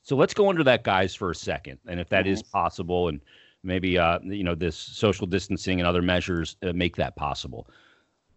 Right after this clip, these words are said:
Speaker 1: Who are the teams that stand to gain the most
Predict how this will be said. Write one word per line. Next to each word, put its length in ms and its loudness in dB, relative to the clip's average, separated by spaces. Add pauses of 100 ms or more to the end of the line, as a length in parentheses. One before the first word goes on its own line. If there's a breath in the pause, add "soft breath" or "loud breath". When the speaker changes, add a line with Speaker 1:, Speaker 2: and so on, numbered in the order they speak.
Speaker 1:
Who 220 8
are 80 8
the 100 2
teams 540 0
that 180 0
stand 440 0 (260)
to 80 -4
gain 600 2
the 120 8
most 680 4